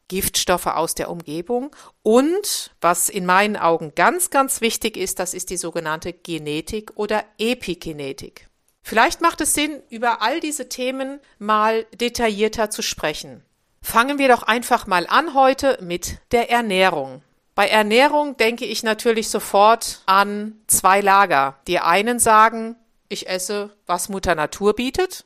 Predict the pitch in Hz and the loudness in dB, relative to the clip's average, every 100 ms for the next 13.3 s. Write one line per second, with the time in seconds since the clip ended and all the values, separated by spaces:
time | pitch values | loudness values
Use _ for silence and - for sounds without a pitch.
0 | _ 156 160 - - - 175 170 160 156 | _ 0 0 -2 -8 -10 -10 -8 -8 -8
1 | - 160 185 196 - 254 320 370 _ - | -2 0 0 -2 -8 -10 -8 -12 _ -20
2 | _ - 185 220 254 247 240 233 233 240 | _ -4 2 4 4 4 6 6 6 2
3 | 233 - 202 170 143 - 160 151 - 202 | -10 -14 -10 -8 -8 -8 -12 -10 -4 2
4 | 196 240 - - - 180 196 208 226 233 | 4 2 -2 -12 2 4 4 4 2 2
5 | 247 - 180 170 180 - 185 180 156 170 | -4 -8 -6 -6 -8 -12 -10 -8 -8 -8
6 | 175 185 240 - 247 214 - - 226 - | -8 -8 -12 -2 0 0 -4 -8 -10 -10
7 | - 156 151 - - _ _ _ - 208 | -6 -4 -4 -10 -12 _ _ _ -2 -2
8 | - 240 320 269 208 180 170 185 165 156 | -2 -4 -4 -2 -2 0 -2 -4 -6 -6
9 | - - _ - 196 196 - 185 175 175 | -10 -14 _ 0 2 2 -2 -2 0 2
10 | 208 247 175 160 151 - 180 214 240 247 | 4 6 4 0 -6 -4 -2 0 -2 -4
11 | - 185 170 185 - 185 170 - - 277 | -6 -2 -2 -2 -6 -6 -6 -6 -4 -4
12 | - 220 175 - 277 311 208 202 160 156 | -4 -4 -4 -2 -2 0 -2 -8 -2 0
13 | 165 240 | 0 -2